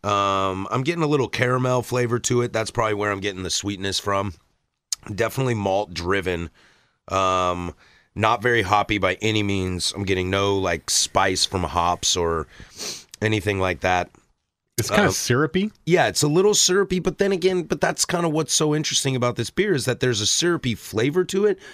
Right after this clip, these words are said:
Speaker 1: but it doesn't, like, bleed into the body.
Speaker 2: No.
Speaker 1: 'Cause I think a lot of times, you know, the syrupy flavor is a testament to the body being full. And this, this isn't.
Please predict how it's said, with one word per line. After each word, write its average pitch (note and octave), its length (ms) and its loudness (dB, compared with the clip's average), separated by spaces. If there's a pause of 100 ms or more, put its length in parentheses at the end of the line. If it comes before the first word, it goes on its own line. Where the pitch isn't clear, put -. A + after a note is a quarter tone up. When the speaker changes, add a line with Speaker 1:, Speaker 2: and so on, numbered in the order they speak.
(160)
Speaker 1:
but A#2 140 2
it G#2 100 -2
doesn't, C3+ 400 0 (160)
like, G2 240 -4
bleed B2 380 2
into A2+ 320 0
the F#2 100 -2
body. D2 440 -2 (260)
Speaker 2:
No. C3 140 4
Speaker 1:
'Cause A2+ 120 4
I C3 40 2
think C#3+ 120 2
a B2+ 40 2
lot B2 200 4
of C3 80 0
times, A#2 380 0
you G#2 60 -2
know, G2+ 140 0
the F#2 100 -4
syrupy B2+ 500 0
flavor G#2 500 0 (340)
is B2+ 200 2
a A#2 40 -2
testament G#2 560 -2
to F#2+ 60 -8
the F#2 100 -2
body A#2+ 360 0
being F#2+ 400 -2 (260)
full. - 480 -2 (560)
And G#2 200 -2
this, C3+ 420 2
this F3 280 2
isn't. G3+ 360 -2